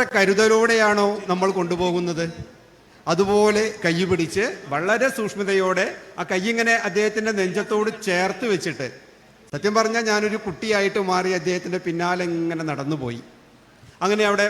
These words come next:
ഭക്ഷണത്തിന് വേണ്ടി ചെന്നു. അപ്പോൾ അവിടെ സ്വാഭാവികമായും മാംസഭക്ഷണമൊക്കെയാണ്, ഞാനത് കഴിക്കാറില്ല.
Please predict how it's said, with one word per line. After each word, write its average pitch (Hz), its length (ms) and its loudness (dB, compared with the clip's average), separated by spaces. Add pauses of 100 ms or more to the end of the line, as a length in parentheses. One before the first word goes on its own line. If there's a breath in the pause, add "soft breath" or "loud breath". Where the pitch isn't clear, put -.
ഭക്ഷണത്തിന് 190 480 -2
വേണ്ടി 196 220 0
ചെന്നു. 180 220 -2 (1300)
അപ്പോൾ 147 160 0
അവിടെ 175 220 2 (480)
സ്വാഭാവികമായും 220 800 2 (160)
മാംസഭക്ഷണമൊക്കെയാണ്, 214 1000 -2 (100)
ഞാനത് 190 300 -2
കഴിക്കാറില്ല. 175 520 -4